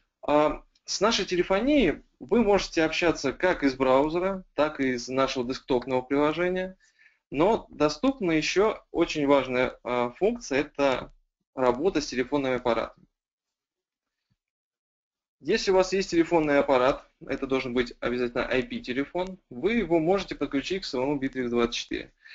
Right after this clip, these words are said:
Для этого перейдите на страницу «Телефонные аппараты», там очень детально написано, какие телефоны,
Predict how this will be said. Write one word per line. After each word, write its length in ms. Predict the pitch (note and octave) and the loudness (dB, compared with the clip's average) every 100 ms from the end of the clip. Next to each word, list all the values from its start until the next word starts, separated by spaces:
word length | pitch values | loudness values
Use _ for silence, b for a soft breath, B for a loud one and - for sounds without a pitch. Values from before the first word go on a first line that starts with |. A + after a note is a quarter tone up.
| B B - | B B -2
Для 140 | C#3 | 0
этого 320 | D3+ D3+ C#3+ | 2 2 2
перейдите 500 | - C#3+ D3 D3 C#3 | 2 2 2 0 -4
на 120 | B2+ | -6
страницу 440 | B2+ C#3 C3+ C3 - | -4 -2 -2 -4 -4
«Телефонные 460 | C#3 C#3+ D#3 D3+ | -4 0 0 0
аппараты», 560 | D3+ F3 C4 C#4+ A#3+ A3 _ _ _ _ - | 0 2 2 2 0 -4 _ _ _ _ 0
там 380 | F#3 D#3 - - _ _ _ - | 0 0 -6 -18 _ _ _ -2
очень 320 | E3 F3 C#3+ | 2 2 2
детально 580 | B2 B2 F#3+ F#3+ C#3+ - _ _ _ | -4 0 0 2 -2 -4 _ _ _
написано, 640 | A#2+ B2+ D3+ D3+ D3 B2+ | -6 -2 -2 -2 -2 -2
какие 420 | A#2+ C#3 - G#3 G3+ | -2 -4 -2 -8 -2
телефоны, 800 | F3 E3 - D#3 C#3+ C3 A#2+ | 2 2 2 0 0 -2 -6